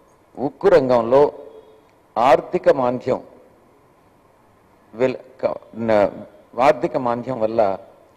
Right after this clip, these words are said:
విశాఖ ఉక్కు రెండు వేల పద్నాలుగు పదహైదు నుంచి క్రమంగా నష్టాల్లో బా-, నష్టాల బాట పట్టిందన్నటువంటి విషయం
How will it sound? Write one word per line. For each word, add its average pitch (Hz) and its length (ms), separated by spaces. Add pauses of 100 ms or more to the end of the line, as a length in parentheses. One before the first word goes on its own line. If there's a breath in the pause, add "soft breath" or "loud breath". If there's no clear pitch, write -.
(120)
విశాఖ 147 460 (100)
ఉక్కు 117 300 (580)
రెండు 143 260
వేల 160 240
పద్నాలుగు 131 540
పదహైదు 110 420
నుంచి 113 320 (640)
క్రమంగా 127 460
నష్టాల్లో 117 580
బా-, 104 280 (100)
నష్టాల 117 380
బాట 113 240
పట్టిందన్నటువంటి 98 840
విషయం 95 340